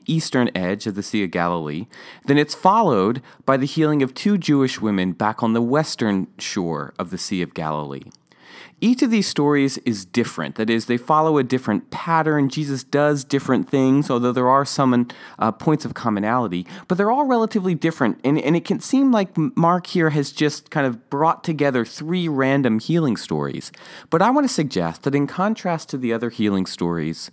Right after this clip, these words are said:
or at least in something of a contrast to the other healing stories,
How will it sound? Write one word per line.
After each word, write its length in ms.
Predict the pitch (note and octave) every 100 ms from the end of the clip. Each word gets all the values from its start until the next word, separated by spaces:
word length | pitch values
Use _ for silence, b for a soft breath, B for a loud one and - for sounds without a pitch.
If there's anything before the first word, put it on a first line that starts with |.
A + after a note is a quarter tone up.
| B
or 120 | - D#3+
at 60 |
least 200 | F#3+ -
in 100 | D#3+
something 460 | C3 - F3 D3 A#2
of 100 | F#2+
a 60 |
contrast 560 | G2 G2+ F2+ - F2+ E2+
to 80 | G#2
the 100 | F2+
other 160 | F2+
healing 300 | F2 F#2+ F2
stories, 540 | D#2+ - D#2+ D#2 D#2